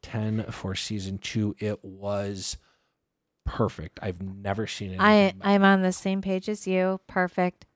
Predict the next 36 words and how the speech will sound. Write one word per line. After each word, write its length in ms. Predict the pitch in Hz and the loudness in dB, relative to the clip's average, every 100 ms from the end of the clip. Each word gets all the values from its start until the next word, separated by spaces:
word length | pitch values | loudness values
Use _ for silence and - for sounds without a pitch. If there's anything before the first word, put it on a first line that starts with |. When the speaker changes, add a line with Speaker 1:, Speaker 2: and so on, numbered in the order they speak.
| - | 0
Speaker 1:
I 40 | 196 190 190 | 6 8 8
Speaker 2:
Ten. 260 | 120 240 | 6 4
Speaker 1:
loved 220 | 240 120 208 | 8 8 10
Speaker 2:
But 140 | 202 | 8
Speaker 1:
it. 20 | |
Speaker 2:
I 100 | 202 | 8
have 240 | 202 196 185 | 8 6 4
to 100 | 202 | -2
stress 400 | - - 185 180 | 0 4 4 4
that 320 | - 180 175 | 2 0 2
this 260 | 185 180 - | 0 0 0
is 220 | 185 - | -4 0
not, 280 | 180 180 175 | 2 4 4
I've 180 | 175 175 | 0 -2
given 300 | - 180 180 | -2 0 -2
tens 280 | 180 180 175 | -2 -4 -2
before, 440 | 170 - 185 175 | -4 -2 0 2
but 180 | 170 165 | 0 -2
this 240 | 175 160 | -4 -4
is 220 | 175 160 175 | -6 -6 -2
nowhere 360 | 170 170 170 | -2 2 0
near 280 | 160 165 160 | 0 0 0
the 100 | 160 | -2
category 800 | - 165 160 160 160 160 160 165 | -4 -2 0 -2 -2 0 2 0
or 200 | 156 156 | -2 -2
on 160 | 160 156 | -2 -2
the 100 | 151 | -6
same 320 | - 165 160 | -6 -6 -6
placement 580 | - 156 - 165 160 - | -6 -8 -6 -4 -4 -4
as 200 | 156 - | -10 -8
any 260 | - 160 156 | -6 -4 -4
of 100 | 147 | -4
those 200 | 135 139 | -6 -6
shows. 300 | - 160 143 | -4 0 2
And 100 | 123 | 6
Speaker 1:
Masterpiece. 880 | 127 127 - 110 104 95 95 - | 4 4 -2 -4 -2 -6 -6 -10